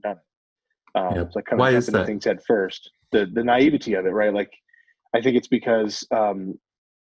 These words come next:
Speaker 1: w-, you know, the more we know about something that we haven't done,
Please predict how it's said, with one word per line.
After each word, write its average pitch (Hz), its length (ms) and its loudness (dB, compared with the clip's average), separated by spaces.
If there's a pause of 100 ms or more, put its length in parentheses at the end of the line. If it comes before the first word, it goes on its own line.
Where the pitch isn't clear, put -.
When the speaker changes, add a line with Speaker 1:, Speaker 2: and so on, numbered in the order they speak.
(260)
Speaker 1:
w-, 120 680 -10 (180)
you 131 120 0
know, 120 60 -2
the 127 80 2
more 143 180 4
we 127 120 2
know 127 180 4
about 113 280 -2
something 101 540 -6 (720)
that 110 100 2
we 101 80 0
haven't 127 380 0
done, 92 360 -4